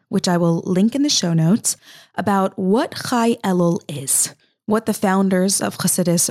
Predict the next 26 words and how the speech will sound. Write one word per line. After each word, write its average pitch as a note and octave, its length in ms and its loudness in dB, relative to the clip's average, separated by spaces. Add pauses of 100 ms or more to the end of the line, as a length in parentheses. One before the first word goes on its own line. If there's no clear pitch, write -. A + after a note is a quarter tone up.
(120)
brought F3 320 0
to C4 140 0
our B3+ 140 2
lives, D#3+ 520 0 (480)
and A3+ 100 2
how G#3 240 0
we B3 100 2
can A3 280 0
use G3+ 500 2 (100)
our A3 220 2
understanding F3+ 880 2
of E3+ 160 -4
their E3+ 280 2 (100)
individual G#3+ 680 2
philosophies E3+ 960 0
to E3 340 2 (340)
further C4 580 0 (120)
integrate E3+ 640 0 (460)
the G3 60 0
truth - 360 -2
of G3+ 100 -2
God's F#3+ 300 -2
reality D#3+ 760 2 (140)
into E3+ 320 0
our D3 140 0
world. - 520 -8